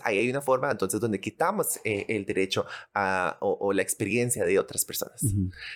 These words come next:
Speaker 1: Entonces, eh, cuando una persona se quiera, eh, pues, informar, busque directamente, eh, las fuentes de personas que pertenecen a estas comunidades.
Speaker 2: Claro.
Speaker 1: Porque la gente siempre dice, "Ay, es que yo quiero leer algo, pero no sé si quién los,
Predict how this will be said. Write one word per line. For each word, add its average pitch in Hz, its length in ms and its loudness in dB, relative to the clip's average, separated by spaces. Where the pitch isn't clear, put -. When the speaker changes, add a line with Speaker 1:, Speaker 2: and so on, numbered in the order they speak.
Speaker 1:
Entonces, 139 680 2
eh, 110 360 2
cuando 123 240 0
una 190 160 0
persona 190 220 2
se 196 100 -2
quiera, 165 380 2
eh, 123 260 2
pues, 123 160 0
informar, 131 480 0
busque 143 480 2
directamente, 120 1040 0
eh, 110 240 2
las 104 220 0
fuentes 135 420 0
de 117 80 0
personas 135 520 2
que - 100 -2
pertenecen 101 420 0
a 104 40 0
estas 107 200 0
comunidades. - 500 -2
Speaker 2:
Claro. 104 280 0
Speaker 1:
Porque 190 160 2
la 196 60 2
gente 185 140 -2
siempre 180 220 0
dice, 175 120 -4
"Ay, 214 180 2
es 202 80 -6
que 208 140 -6
yo 185 140 -8
quiero 202 180 2
leer 165 220 2
algo, 175 280 0
pero 120 160 2
no 120 100 2
sé 135 140 0
si 143 60 -4
quién 151 180 0
los, 151 140 0